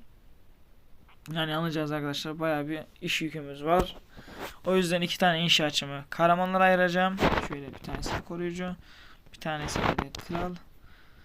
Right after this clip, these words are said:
Geriye kaldı iki tane inşaatçımız arkadaşlar.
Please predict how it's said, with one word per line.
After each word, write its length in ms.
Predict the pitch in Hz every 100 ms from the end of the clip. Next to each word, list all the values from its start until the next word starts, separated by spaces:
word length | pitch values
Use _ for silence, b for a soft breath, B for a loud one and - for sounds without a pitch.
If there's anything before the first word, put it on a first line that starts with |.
| b b b b b b b -
Geriye 300 | - 214 220
kaldı 260 | 196 190 208
iki 120 | 185
tane 180 | 196 185
inşaatçımız 460 | 175 180 170 170 165
arkadaşlar. 520 | 147 147 143 143